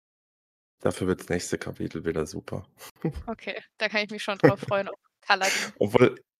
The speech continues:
Speaker 1: ich weiß nicht genau, wie, wie gut das Kapitel wird, aber ich habe den Namen ja schon gelesen. Ich weiß nicht, ob du ihn auch schon gelesen hast vom
Speaker 2: Äh,
Speaker 1: Kapitel.
Speaker 2: Brücke vier heißt, ist der Name, oder?
Speaker 1: Ja.
Speaker 2: Bridge four. Oh, das habe ich, ze-,
Speaker 1: <laughs>
Speaker 2: halt, halt noch mal hoch.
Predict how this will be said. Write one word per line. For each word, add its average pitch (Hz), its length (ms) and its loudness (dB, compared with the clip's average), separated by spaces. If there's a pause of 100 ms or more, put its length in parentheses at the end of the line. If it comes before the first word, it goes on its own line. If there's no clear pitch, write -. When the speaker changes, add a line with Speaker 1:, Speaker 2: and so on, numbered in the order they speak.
(120)
Speaker 1:
ich - 200 4
weiß 120 220 10
nicht 117 140 0
genau, 101 240 2
wie, 101 200 -4
wie 98 180 -8
gut 117 200 -10
das - 80 -12
Kapitel 98 420 -2
wird, 87 200 0
aber 85 320 2
ich 90 200 -2
habe - 200 -10
den 95 120 0
Namen 98 420 2
ja 90 100 2
schon 92 160 -2
gelesen. 95 340 2
Ich 98 100 -6
weiß 98 160 6
nicht, 104 80 -2
ob 98 100 -4
du 95 80 0
ihn 90 60 2
auch - 160 4
schon 98 180 -4
gelesen 90 420 -2
hast - 360 -6 (640)
vom 92 260 -2
Speaker 2:
Äh, 101 400 4
Speaker 1:
Kapitel. 98 80 -4
Speaker 2:
Brücke 135 320 0
vier 208 460 -2
heißt, 180 320 -4
ist - 200 -14
der 185 100 -8
Name, 180 280 -10
oder? 247 200 -6
Speaker 1:
Ja. - 120 -4
Speaker 2:
Bridge - 200 -12
four. 196 280 -6 (600)
Oh, 302 220 6 (520)
das - 120 -4
habe 214 120 6
ich, - 180 -2
ze-, - 160 6
Speaker 1:
<laughs> 139 160 4
Speaker 2:
halt, 214 340 4
halt - 180 2
noch 220 120 2
mal 220 120 0
hoch. 254 240 -2